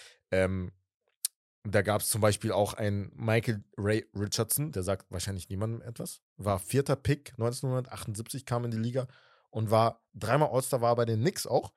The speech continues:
Und er ist zum Beispiel auch zerbrochen an dieser Droge, an, ähm, Kokain. Ja,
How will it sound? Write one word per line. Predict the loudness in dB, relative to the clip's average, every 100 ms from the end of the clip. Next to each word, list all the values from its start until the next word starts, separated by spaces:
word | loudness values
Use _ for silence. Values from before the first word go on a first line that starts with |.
| _ _ _ _ _
Und | 4 4 2 4
er | 6 8
ist | 6
zum | 6
Beispiel | 6 6
auch | 2 2 -2
zerbrochen | 2 6 4 4
an | 0
dieser | 2 2
Droge, | 4 4 2 0
an, | 0 0 -2
ähm, | 0 2 0 -2
Kokain. | 0 2 2 -2 -6 -10 _ _ _ _ _
Ja, | 2 2 2